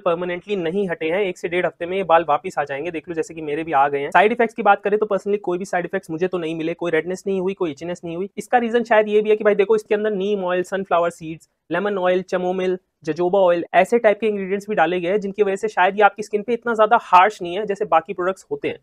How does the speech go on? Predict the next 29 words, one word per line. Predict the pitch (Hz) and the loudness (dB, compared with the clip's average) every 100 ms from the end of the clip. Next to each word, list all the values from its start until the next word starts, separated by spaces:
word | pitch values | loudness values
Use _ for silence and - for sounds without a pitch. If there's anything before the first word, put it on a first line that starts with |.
| - | -4
एमआरपी | 185 226 233 | 2 4 4
है | 233 | 2
डब्बे | 220 196 | 2 2
पे | 214 220 | 2 4
दो | 190 | 0
सौ | 190 | 0
नब्बे, | 208 170 170 | -2 -2 -2
मैंने | 196 180 196 | -2 0 -2
इसे | 190 196 | -2 -4
दो | 156 | -6
सौ | 160 214 | -6 -6
उनतीस | 180 165 - 214 | -6 -8 -6 -6
रुपए | 180 180 | -4 -2
का | 180 | -2
मंगाया | 156 151 156 | 0 0 0
था | 160 | -2
Amazon | 156 151 151 | -4 -6 -6
से, | 208 | -6
तो | 214 _ 233 | -8 _ -6
price | 226 202 208 | 2 2 4
में | 220 | 0
भी | |
ठीक | 214 190 | -2 0
है। | 208 | 0
सौ | 202 185 | 0 -2
एमएल | 185 | -2
की | 190 | -2
बॉटल | 175 185 185 | 0 2 2
आपकी, | - 214 | 2 -6